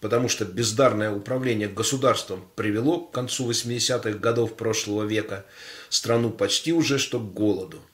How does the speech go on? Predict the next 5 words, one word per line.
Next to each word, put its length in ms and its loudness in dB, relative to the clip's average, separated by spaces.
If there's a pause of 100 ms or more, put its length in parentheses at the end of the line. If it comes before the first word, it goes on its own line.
(320)
И 80 -4
коммунистов 600 2
от 180 -2
власти 340 0
отстранили, 800 0